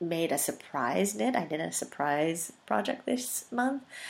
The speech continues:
Uh, it's the pattern from the newest issue of Knitty called Lunatic Fringe. It's a triangular,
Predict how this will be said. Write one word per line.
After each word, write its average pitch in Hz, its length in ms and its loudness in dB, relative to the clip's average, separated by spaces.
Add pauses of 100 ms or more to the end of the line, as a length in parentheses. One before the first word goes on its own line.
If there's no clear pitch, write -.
(340)
Uh, 160 340 2
it's 165 300 0
the - 160 -2
pattern 175 380 0
from 180 160 -10
the 165 80 -2
newest 156 460 -4
issue 175 440 -2
of 156 320 -4
Knitty 156 360 -2
called - 320 -4 (380)
Lunatic 175 500 2
Fringe. 165 600 0 (100)
It's - 280 -2
a 156 240 2
triangular, 165 720 2